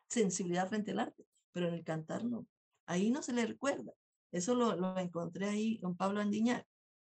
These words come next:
Se le recuerda a Salomón aquí su harem, no la fidelidad de una, una mujer, su harem, y su riqueza y su poder y su militarismo con el que sometió otros pueblos, ¿no? O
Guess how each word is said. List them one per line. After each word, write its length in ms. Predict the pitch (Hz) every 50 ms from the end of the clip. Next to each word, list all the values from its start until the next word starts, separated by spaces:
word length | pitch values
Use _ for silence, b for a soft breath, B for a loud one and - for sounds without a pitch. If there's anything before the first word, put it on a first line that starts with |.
| _ _ _ _ - 165
Se 160 | - - 226
le 120 | 208 208 196
recuerda 580 | 202 202 196 - 220 233 247 269 294 294 - -
a 140 | 190 175 160
Salomón 520 | - - 151 156 170 165 175 185 214 233
aquí 420 | 247 254 233 - 240 247 349 - - _ _
su 240 | _ - - 202 196
harem, 420 | 185 175 175 202 220 240 285 - - _ _ _ _ _ _ _ _ _ _ _ _ _ _ _ _ _ _ _
no 260 | 185 196 196 202 214
la 140 | 233 269 302
fidelidad 580 | 294 294 247 233 220 208 196 185 175 175 185 196
de 80 | 208
una, 320 | 196 185 180 180 180 175 202 - _ -
una 200 | 190 185 175 175
mujer, 280 | 175 190 - - - - - - _ _ _ _ _ _ _ _ _ _ _
su 240 | - - - 175 165
harem, 300 | 160 160 190 233 294 508 - - _ _ _ _ _ _ _ _ _ _ _ _
y 340 | 208 226 240 269 294 - -
su 220 | - - - 208 185
riqueza 600 | 180 185 180 - 233 269 320 320 - - 311 294
y 80 | 262 226
su 220 | - - 196 180
poder 400 | 180 180 175 185 214 262 311 330
y 100 | 302 285
su 180 | - - 247 233
militarismo 840 | 220 208 202 196 - - 165 165 180 180 175 170 165 160 160 160
con 180 | - 170 165 160
el 140 | 170 175
que 220 | - - 160 156 - _ _ _ _
sometió 440 | - - 196 175 165 160 160 175 175
otros 240 | 165 190 190 - -
pueblos, 360 | - 156 151 151 143 - 156
¿no? 100 | - -
O 100 | - -